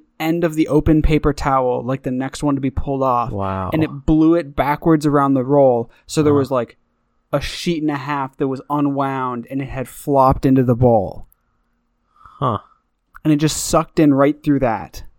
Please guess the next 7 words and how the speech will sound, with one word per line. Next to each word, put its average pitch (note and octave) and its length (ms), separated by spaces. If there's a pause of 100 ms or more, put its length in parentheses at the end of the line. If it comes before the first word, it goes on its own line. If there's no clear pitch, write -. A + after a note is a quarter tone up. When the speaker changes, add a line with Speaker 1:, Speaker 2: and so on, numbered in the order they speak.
(480)
Speaker 2:
Wow. - 440 (540)
Speaker 1:
And G3 100
it, G3+ 220
and F3 100
it E3+ 100
went, G3 160
like, D#3 280